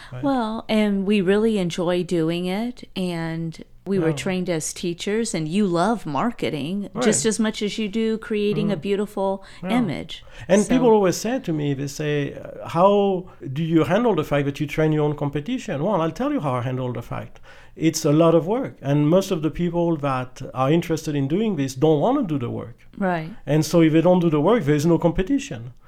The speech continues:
Speaker 1: You know, you wanna compete with me? Come to the seminar and do everything I say, and then you'll compete. But most people are not willing to do everything I say. So in, in other words, there's only a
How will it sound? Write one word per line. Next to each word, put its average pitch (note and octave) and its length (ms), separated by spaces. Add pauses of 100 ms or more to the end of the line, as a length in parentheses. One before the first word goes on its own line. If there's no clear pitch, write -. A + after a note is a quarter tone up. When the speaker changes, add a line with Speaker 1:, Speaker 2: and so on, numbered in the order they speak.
(180)
Speaker 1:
You D#3+ 80
know, E3 60
you E3 140
wanna G3 180
compete F#3 380
with D#3+ 220
me? C4+ 140
Come G3+ 280
to G#3+ 80
the E3 100
seminar G#3 520
and D#3 200
do G#3+ 180
everything E3 460
I C3 60
say, F3 400 (200)
and C#3+ 220
then F3+ 320 (260)
you'll C#3+ 220 (120)
compete. E3+ 360
But C3+ 160
most D3+ 240
people D#3 260
are C#3+ 80 (100)
not C4 140
willing C3+ 260
to - 100
do B2+ 100
everything A2+ 340
I A2+ 80
say. A#2 240 (220)
So E3 140
in, E3+ 160
in D#3 200
other D3+ 200
words, F3+ 360 (220)
there's G3+ 220
only G#3+ 180
a E3+ 60